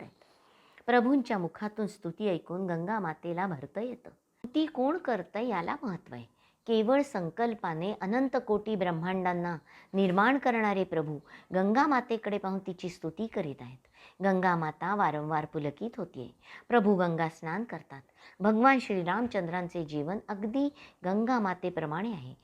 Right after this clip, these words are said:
दोघे वस्तुतः एकरूप आहेत. तीन पिढ्यांचा इतिहास भगवंतांनी सर्वांना सांगितला. लक्ष्मण सोबत असताना या सर्व कथा विश्वामित्रांनी रामचंद्रांना सांगितल्या होत्या.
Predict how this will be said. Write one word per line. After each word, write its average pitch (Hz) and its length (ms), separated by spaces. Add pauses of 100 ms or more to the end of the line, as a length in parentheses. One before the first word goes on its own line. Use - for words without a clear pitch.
(240)
दोघे 196 340
वस्तुतः 180 580
एकरूप 180 600
आहेत. 143 200 (500)
तीन 302 220
पिढ्यांचा 208 520
इतिहास 165 560 (280)
भगवंतांनी 175 720
सर्वांना 175 500
सांगितला. 135 480 (480)
लक्ष्मण 262 440
सोबत 208 480
असताना 165 500 (320)
या 202 120
सर्व 240 440
कथा 165 320
विश्वामित्रांनी 170 960 (440)
रामचंद्रांना 220 800
सांगितल्या 165 480
होत्या. 110 220